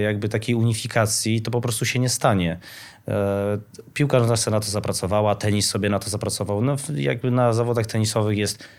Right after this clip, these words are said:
cztery razy mniej, e, jakby widzów, ale ci widzowie mają sto razy więcej pieniędzy niż na przykład odbiorcy innego sportu. No, tak to wygląda.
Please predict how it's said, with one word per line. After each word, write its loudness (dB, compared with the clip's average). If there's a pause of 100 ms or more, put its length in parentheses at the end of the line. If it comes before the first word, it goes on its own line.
(160)
cztery 2
razy 4
mniej, 2
e, -8 (680)
jakby -2
widzów, -2
ale 0 (120)
ci -2
widzowie 0
mają 2 (160)
sto 2
razy 4
więcej 0
pieniędzy 2
niż -2
na -2
przykład -2
odbiorcy 0
innego 2
sportu. -2
No, -2
tak -8
to -8
wygląda. -2